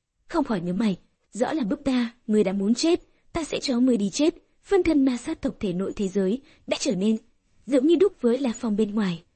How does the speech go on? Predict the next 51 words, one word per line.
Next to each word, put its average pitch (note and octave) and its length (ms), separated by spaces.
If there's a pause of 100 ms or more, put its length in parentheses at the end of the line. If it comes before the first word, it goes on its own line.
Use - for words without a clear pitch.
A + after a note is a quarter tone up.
(300)
Hơn D#4 200
nữa D#4 200 (100)
cũng C#4+ 160
cầm A3+ 240
huyết D4+ 120
ảnh F#3+ 180
chiến F3+ 260
đao G#3 160
mặc F#3 180
chiến E3+ 220
giáp, B3+ 240 (300)
chiến F3 240
giáp, C#4 260 (240)
huyết F#4 180
ảnh G3+ 200
chiến F3+ 260
đao, F#3+ 260 (220)
thuẫn A3+ 200
bài. G3+ 280 (340)
Nếu C4+ 240
ở D4 80
công A#3 180
ty A#3+ 200
vũ C4 160
trụ - 180
giả A3 160
định G3 300
đều G#3 160
không G#3+ 200
tính G3 240
là C4+ 60
binh G3+ 180
khí F3+ 220
cao G3+ 160
cấp C#4+ 180
gì, F#3+ 340 (460)
đều C4 180
những C4 140
vật D4+ 180
được F3+ 160
chế F3+ 240
trước - 220
khi C#4+ 100
tới F3+ 180
huyết E4 220
lạc G#3 140 (160)
thế - 140
giới. F3+ 400 (440)
Vì F4+ 120
rất G#4+ 160
rẻ, A#3 280